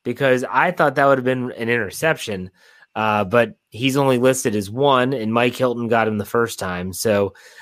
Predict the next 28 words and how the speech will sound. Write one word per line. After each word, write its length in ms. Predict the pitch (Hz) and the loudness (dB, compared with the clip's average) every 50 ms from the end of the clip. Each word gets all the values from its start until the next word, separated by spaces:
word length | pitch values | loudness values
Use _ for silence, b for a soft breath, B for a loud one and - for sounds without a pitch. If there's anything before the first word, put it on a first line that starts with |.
| 113 B | -12 B
uh, 260 | - 117 117 117 113 107 | -2 0 2 2 0 0
that, 180 | 95 117 120 113 | 2 2 2 2
that's 240 | 113 117 117 - | 2 0 0 0
interesting 600 | - 120 120 120 117 110 110 - - 110 104 101 | -2 -2 2 2 2 2 0 -2 -6 -6 -6 -6
to 120 | 92 104 95 - | -6 -8 -10 -12
keep 220 | _ - 123 107 90 | _ -6 -6 -4 -2
that 140 | 107 101 95 | -2 -2 -2
in 80 | 90 | -2
mind. 340 | 90 87 85 82 82 82 - b b b b b b b b b _ - - - | -4 -6 -6 -8 -10 -12 -14 b b b b b b b b b _ -18 -8 -6
In 100 | 127 117 | -4 0
terms 240 | - 185 190 175 151 | 4 4 4 6 4
of 60 | 139 | 4
receiving, 480 | 127 117 - - 170 185 180 170 139 | 2 2 4 4 4 4 4 4 4
though, 180 | 120 107 101 95 | 4 4 4 2
holy 380 | - - 156 165 165 147 120 101 | 2 2 4 4 6 6 4 2
cow, 260 | - 131 135 131 120 | 2 0 0 2 0
Stefon 480 | 107 - - 139 135 - 135 117 107 | 0 0 0 0 2 2 0 0 0
Diggs, 360 | 104 120 123 123 123 110 - - | 2 2 2 2 2 -2 -6 -6
ten 260 | - 147 143 143 139 | -2 -2 -2 -2 0
catches 340 | 131 135 131 127 139 127 110 | -2 -2 -2 -2 -2 -8 -6
for 160 | - 120 110 | -4 -2 -2
a 80 | 101 | 0
hundred 300 | 98 120 139 139 131 123 123 | 0 2 2 2 2 2 2
thirty 220 | 135 127 123 120 | 0 0 0 2
yards 320 | 113 117 120 120 120 104 107 | 2 4 4 2 2 0 -4
and 80 | 95 | -8
a 60 | 92 | -8
touchdown. 640 | 90 - 127 127 123 - - 131 123 123 120 120 107 | -6 -2 -2 -2 -2 -2 -2 -2 0 0 0 -2 -4